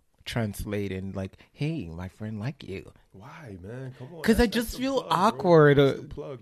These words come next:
Speaker 1: Uh,
Speaker 2: man.
Speaker 1: now if, n-, now if I do that and then this person don't like the other person.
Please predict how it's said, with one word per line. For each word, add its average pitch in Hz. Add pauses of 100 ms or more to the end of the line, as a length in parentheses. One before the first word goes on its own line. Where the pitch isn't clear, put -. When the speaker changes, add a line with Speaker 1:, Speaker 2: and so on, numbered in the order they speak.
Speaker 1:
Uh, 110
Speaker 2:
man. 180
Speaker 1:
now 196
if, 247 (320)
n-, 135 (140)
now 139
if 160
I 123
do 117
that 107
and 107
then 101 (920)
this 131
person 117 (1300)
don't 120
like 113
the -
other 110
person. 85